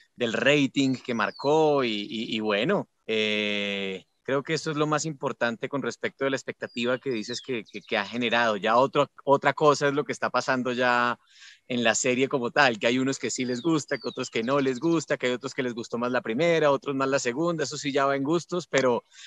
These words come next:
pero bueno, algo que no se puede negar es que, eh, nos ha traído muchos beneficios a todos los que hicimos parte de eso y sigue dejando buenos mensajes en medio de lo que está pasando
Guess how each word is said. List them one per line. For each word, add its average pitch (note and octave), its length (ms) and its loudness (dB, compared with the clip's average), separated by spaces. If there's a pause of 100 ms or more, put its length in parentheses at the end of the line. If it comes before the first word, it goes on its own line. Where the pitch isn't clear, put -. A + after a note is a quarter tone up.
pero A#2+ 180 4
bueno, C#3 340 6 (200)
algo B2 220 -2
que E3 100 0
no C3+ 100 2
se D3 140 0
puede D#3 260 4
negar B2 340 2
es C3+ 140 -2
que, C#3+ 540 2 (260)
eh, G2+ 840 -2 (100)
nos A2 200 -6
ha A2 60 -4
traído C3 300 2
muchos C3+ 280 -4
beneficios B2 520 -4
a C3 60 -6
todos A2+ 160 -6
los A#2+ 100 -6
que A#2+ 100 -8
hicimos A2 280 -8
parte C3 280 -2
de B2 240 2
eso A3 200 0
y D3+ 240 -2
sigue C#3+ 340 -4
dejando B2+ 340 2
buenos C3+ 220 0
mensajes B2 420 -2
en B2+ 160 -2
medio E3+ 300 6
de F#3 100 6
lo D3+ 100 2
que - 60 -6
está B2 160 -4
pasando C3+ 600 0